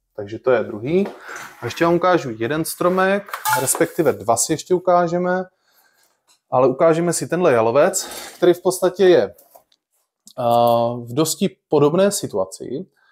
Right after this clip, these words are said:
a, a to v té, že je bohužel taky napadený. Ten je napadený dlouhodobě a je napadený rzí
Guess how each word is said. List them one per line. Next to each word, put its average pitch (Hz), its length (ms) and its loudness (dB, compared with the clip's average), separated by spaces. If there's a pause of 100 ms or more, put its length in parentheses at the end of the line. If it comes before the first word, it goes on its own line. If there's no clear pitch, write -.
(340)
a, 104 340 2
a 107 280 -8
to 143 180 -4
v - 120 -16
té, 107 460 0
že 113 220 -6 (300)
je 110 180 -4
bohužel 107 360 -4
taky 101 220 -12
napadený. 92 520 -16 (540)
Ten 131 120 -4
je 147 80 0
napadený 170 460 2
dlouhodobě 139 760 0
a 120 320 2
je 127 140 -10
napadený 139 800 -2 (100)
rzí 139 760 -4